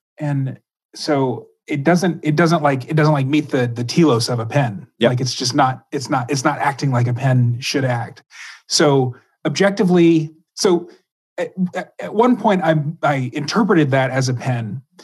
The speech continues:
Speaker 1: And then when I started trying to use it as a pen, my senses were like,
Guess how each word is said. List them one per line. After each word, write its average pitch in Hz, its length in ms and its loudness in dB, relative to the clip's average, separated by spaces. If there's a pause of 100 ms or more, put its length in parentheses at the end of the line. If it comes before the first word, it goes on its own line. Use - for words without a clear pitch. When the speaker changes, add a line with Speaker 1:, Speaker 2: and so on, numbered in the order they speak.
(160)
Speaker 1:
And 139 100 0
then 156 80 6
when 180 100 6
I 160 60 2
started 156 260 2
trying 151 240 0
to 135 60 2
use 165 360 2
it 120 260 -2 (120)
as 147 140 2
a 139 80 0
pen, 123 520 0
my 131 320 2
senses 131 500 0
were 127 140 2
like, 120 300 0